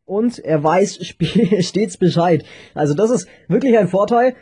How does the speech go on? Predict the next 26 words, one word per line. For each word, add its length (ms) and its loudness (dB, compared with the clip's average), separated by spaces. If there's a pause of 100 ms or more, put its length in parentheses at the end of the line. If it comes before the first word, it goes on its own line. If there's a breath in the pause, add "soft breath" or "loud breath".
Sie 120 -10
kennen 260 -4
es 100 -2
bestimmt 320 0
selber, 300 2
Sie 120 0
gehen 160 0
in 60 -2
eine 80 0
Besprechung 640 -4
oder 280 2 (1400)
Sie 140 -16
bereiten 420 -4
ein 100 -2
Referat 480 -6
vor, 180 0
wenn 100 2
Sie 140 -2
jünger 260 0
sind 200 -2
oder 160 -4
in 60 -4
der 80 0
Schule 340 -4
sind 200 0 (480)
und 400 -8